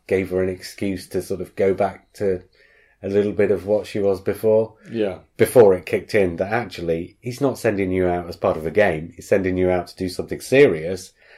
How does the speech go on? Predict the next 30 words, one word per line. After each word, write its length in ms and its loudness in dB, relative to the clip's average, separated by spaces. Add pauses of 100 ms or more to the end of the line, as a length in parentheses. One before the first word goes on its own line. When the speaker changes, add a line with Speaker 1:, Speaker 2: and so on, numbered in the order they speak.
(240)
Speaker 1:
And 120 0
that's 180 0
the 80 -4
point 360 -2
at 140 -8
which 160 -6
she 100 -14
suddenly 320 -2
goes, 360 2 (420)
"Oh, 380 0
there's 220 -4
actually 320 -4
something 320 -4
serious 440 -2
going 320 -2
on 180 -4
here." 280 -12 (180)
Speaker 2:
Yeah. 280 -8 (1500)
Speaker 1:
I 140 -4
don't 80 2
know, 100 -2
I 60 -4
just 300 -12
thought 180 -4
that 120 -12
whole 280 -6
thing 240 -4
worked 300 -6
really 520 -10
well. 440 -16